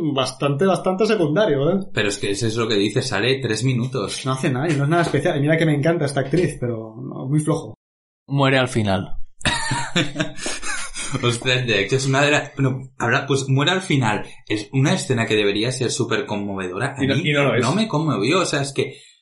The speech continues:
Speaker 2: ni me hizo gracia, que era parte de lo que quería la película, ni luego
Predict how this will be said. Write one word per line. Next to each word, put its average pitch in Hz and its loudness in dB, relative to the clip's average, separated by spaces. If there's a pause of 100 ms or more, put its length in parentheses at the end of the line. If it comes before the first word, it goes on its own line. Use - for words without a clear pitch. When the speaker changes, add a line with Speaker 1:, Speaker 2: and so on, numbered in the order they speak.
(160)
Speaker 2:
ni 139 4
me 131 6
hizo 160 2
gracia, 156 -2 (160)
que 110 2
era 113 0
parte 117 0
de 120 4
lo 113 4
que 113 0
quería 113 2
la 110 -2
película, 104 0
ni 120 0
luego 123 0